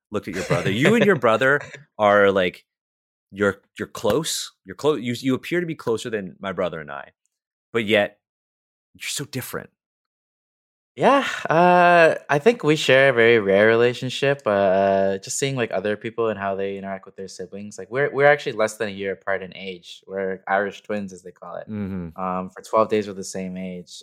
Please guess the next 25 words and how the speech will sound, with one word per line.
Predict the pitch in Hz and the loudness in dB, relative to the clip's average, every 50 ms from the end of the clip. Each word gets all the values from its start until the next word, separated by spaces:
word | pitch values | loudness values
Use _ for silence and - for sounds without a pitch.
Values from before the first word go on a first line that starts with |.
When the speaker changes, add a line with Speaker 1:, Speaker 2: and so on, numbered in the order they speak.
| - | -14
Speaker 2:
uh, | 90 90 87 87 87 85 | -12 -12 -10 -10 -12 -12
mostly | 95 95 95 107 101 | -14 -14 -14 -14 -12
because | 92 98 90 87 | -12 -12 -10 -8
I | 87 90 | -6 -6
was, | 90 90 90 92 | -6 -6 -6 -8
uh, | 90 90 90 | -8 -8 -8
unplanned. | 95 95 95 92 - 95 92 95 98 110 127 - - _ - | -10 -10 -12 -12 -10 -10 -10 -10 -12 -14 -16 -18 -20 _ -2
But, | 110 101 95 - - - - | -2 0 0 -2 -6 -14 -20
<laughs> | - - | -20 -10
Speaker 1:
<laughs> | - | -6
Speaker 2:
uh, | 113 120 131 - - 160 143 - - 127 120 - - - - - - | -4 -2 2 2 2 2 2 0 -4 -8 -10 -14 -16 -18 -14 0 4
yeah, | 117 120 120 117 117 113 113 110 117 127 127 123 120 | 6 6 8 8 6 6 6 6 6 6 6 6 6
a | 120 | 4
mistake | 120 120 - - 127 123 127 131 - | 2 -2 0 2 4 4 4 4 4
or | 123 117 | 4 4
a | 113 | 4
miracle, | 110 117 120 120 120 131 123 | 4 2 2 2 2 2 0
however | 120 117 113 117 | 0 0 0 0
you | 117 113 | -2 -4
wanna, | 113 113 113 | -4 -6 -8
uh, | 110 110 110 107 101 98 104 107 107 104 104 104 104 104 104 104 101 101 _ _ _ _ _ _ _ | -8 -8 -8 -8 -10 -10 -12 -10 -10 -10 -10 -10 -12 -16 -18 -18 -20 _ _ _ _ _ _ _ _
contextualize | 107 107 110 - 123 120 117 117 117 | -18 -16 -12 -6 -4 -2 -2 -2 -2
that. | 127 131 123 - | -2 -4 -2 0
But, | - 110 101 - - _ _ _ _ _ _ - | 0 0 0 -2 -6 _ _ _ _ _ _ -2
uh, | 101 107 107 104 101 101 101 98 98 95 90 | 2 4 4 4 4 4 4 2 2 2 0